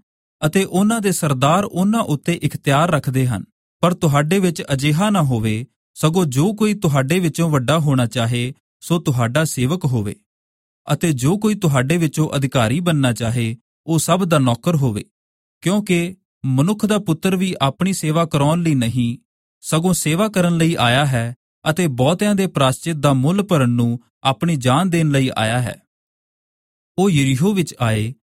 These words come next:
ਅਤੇ ਜਦ ਉਹ ਅਤੇ ਉਹਦੇ ਚੇਲੇ ਅਤੇ ਬਹੁਤ ਲੋਕ ਯਰੀਹੋ ਤੋਂ ਨਿਕਲ ਰਹੇ ਸਨ,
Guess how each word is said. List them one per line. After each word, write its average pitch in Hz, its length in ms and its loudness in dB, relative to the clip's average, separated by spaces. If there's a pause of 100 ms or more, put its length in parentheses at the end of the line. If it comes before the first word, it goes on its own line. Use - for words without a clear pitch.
(180)
ਅਤੇ 180 180 0
ਜਦ 156 300 0
ਉਹ 196 400 -2
ਅਤੇ 160 200 -2
ਉਹਦੇ 156 320 0
ਚੇਲੇ 110 520 -4 (440)
ਅਤੇ 196 160 0
ਬਹੁਤ 175 360 0
ਲੋਕ 160 400 -2 (100)
ਯਰੀਹੋ 139 360 0
ਤੋਂ 202 160 0
ਨਿਕਲ 170 320 -2
ਰਹੇ 127 160 0
ਸਨ, 113 340 -2